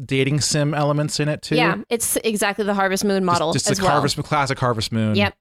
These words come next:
Speaker 1: Yeah.
Speaker 2: There are, like, several women around town. You can bring them gifts. They each like specific things
Speaker 1: Yeah.
Speaker 2: kind of thing. It's nothing particularly pivotal or innovative. It's just kind of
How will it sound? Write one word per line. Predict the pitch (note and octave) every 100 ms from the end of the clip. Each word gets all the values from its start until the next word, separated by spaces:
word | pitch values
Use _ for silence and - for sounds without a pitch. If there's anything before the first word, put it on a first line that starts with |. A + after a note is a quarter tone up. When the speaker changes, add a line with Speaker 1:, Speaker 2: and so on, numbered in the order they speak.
| _
Speaker 1:
Yeah. | G#3
Speaker 2:
There | G#3 G#3+
are, | G#3
like, | G3+ F#3+
several | A3 G#3+ A#3
women | A3+ G#3+
around | G#3+ G#3+ A3+
town. | A#3 F#3+ F#3+ F#3+ F#3+
You | G#3
can | A3 G3
bring | F3+ G#3 G#3+
them | G#3 G3+
gifts. | F#3 F#3+ G3 -
They | G3
each | F3+ G3+ -
like | G3+ F#3+
specific | - G#3+ - G#3 -
things | F#3+ F3+ F#3+ G3
Speaker 1:
Yeah. | G#2+ D3 - -
Speaker 2:
kind | F#3+
of | F#3+
thing. | F#3 F3+ F#3+ - _ _
It's | B3 - - - _ _ _ _ _
nothing | A3 G#3+ A3+ B3 B3+ C4
particularly | B3+ A3+ B3 A#3+ A3+ A#3 A3+ G#3 G3 -
pivotal | - E4 D#4+ D#4 D#4
or | A#3+ G3+ G3 -
innovative. | A#3+ B3+ B3+ B3+ C4 -
It's | G#3 -
just | A3+ A3+ - - _ _ _ _
kind | - A3+ A3+ A3
of | G#3 G3 -